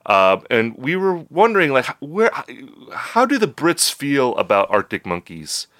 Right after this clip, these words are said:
at this point? Obviously, they're a popular band,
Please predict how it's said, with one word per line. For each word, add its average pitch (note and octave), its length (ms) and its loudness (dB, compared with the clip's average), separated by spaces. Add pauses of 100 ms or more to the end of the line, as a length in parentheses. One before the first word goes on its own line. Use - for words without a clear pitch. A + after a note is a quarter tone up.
(280)
at G2 180 -2
this F#2+ 140 -8
point? F2 380 -4
Obviously, D3 480 0
they're A2+ 160 2
a G#2 40 -4
popular G2+ 440 -2
band, B2+ 480 2